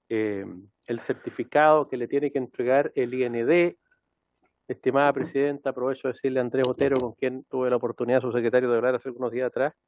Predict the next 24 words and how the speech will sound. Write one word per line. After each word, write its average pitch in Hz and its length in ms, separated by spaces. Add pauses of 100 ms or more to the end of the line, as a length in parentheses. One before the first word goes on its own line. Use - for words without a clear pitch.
(560)
y - 60
es 170 120
el 208 100
certificado 170 680
para 156 220
que 143 120
le 131 80
arrienden, 156 680 (140)
¿cierto?, 135 320
el 127 60
estadio 135 640
en 120 120
los 110 160
días 123 260
en 120 180
que 117 360
hay 117 160
competencia, 156 720
como 131 240
lo 127 40
han 139 120
hecho 156 240
en 147 80
las, 131 180